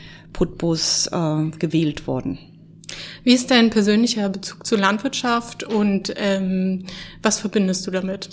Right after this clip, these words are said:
Speaker 2: Oh, ich bin hier im Du.
Speaker 1: Alles
Speaker 2: Entschuldigung,
Speaker 1: gut, kannst
Speaker 2: ich
Speaker 1: du
Speaker 2: hab
Speaker 1: machen.
Speaker 2: das alles auf, äh, mit Du aufgeschrieben. Ist
Speaker 1: Ja,
Speaker 2: okay?
Speaker 1: alles ist ja
Speaker 2: Okay.
Speaker 1: völlig in Ordnung, ja.
Speaker 2: <laughs>
Speaker 1: Äh, mein Bezug zur Landwirtschaft, ja, ich habe in der Landwirtschaft gelernt, also Melker mit Abitur haben wir früher gesagt,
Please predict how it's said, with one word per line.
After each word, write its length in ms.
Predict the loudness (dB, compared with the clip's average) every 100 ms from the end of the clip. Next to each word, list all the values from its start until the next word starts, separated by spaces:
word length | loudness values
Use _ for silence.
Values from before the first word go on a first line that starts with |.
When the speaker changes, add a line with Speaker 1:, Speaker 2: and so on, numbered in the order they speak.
| -2
Speaker 2:
Oh, 160 | -2 0
ich 140 | -2
bin 120 | 2 6
hier 120 | 6
im 140 | 6
Du. 180 | 8 8
Speaker 1:
Alles 100 | 6 2
Speaker 2:
Entschuldigung, 380 | 4 6 10 8
Speaker 1:
gut, 120 | 8
kannst 200 | 4 4
Speaker 2:
ich 40 | 6
Speaker 1:
du 60 |
Speaker 2:
hab 60 | 6
Speaker 1:
machen. 100 | 6
Speaker 2:
das 80 | 4
alles 260 | 2 2
auf, 300 | 0 0 -2
äh, 420 | 0 2 4 4 2 -6 -12 -10 -2
mit 200 | 0 2
Du 100 | 0
aufgeschrieben. 460 | 2 0 -4 -4 2
Ist 60 |
Speaker 1:
Ja, 80 | 4
Speaker 2:
okay? 60 | 6
Speaker 1:
alles 260 | 6 4
ist 240 | 0 0 4
ja 100 | 6
Speaker 2:
Okay. 140 | 8
Speaker 1:
völlig 200 | 6 6
in 100 | 6
Ordnung, 320 | 6 4 4 2
ja. 140 | 0 0
Speaker 2:
<laughs> 60 | -2 -2 0 0 -2 -12 -8 2
Speaker 1:
Äh, 180 | 6
mein 300 | 8 8 8
Bezug 320 | 6 2 0 2
zur 100 | 4
Landwirtschaft, 540 | 6 6 4 2 2
ja, 160 | 2 4
ich 160 | 4
habe 500 | 4 6 6 6 2 -6 -10 0
in 140 | 4
der 80 | 6
Landwirtschaft 640 | 6 4 2 0 0 0
gelernt, 500 | 2 6 8 8 6 0
also 300 | 2 4 6
Melker 300 | 8 8 8
mit 140 | 4
Abitur 440 | 2 -2 4 6 8
haben 160 | 8
wir 100 | 6
früher 300 | 4 6 8
gesagt, 520 | 6 4 4 4 0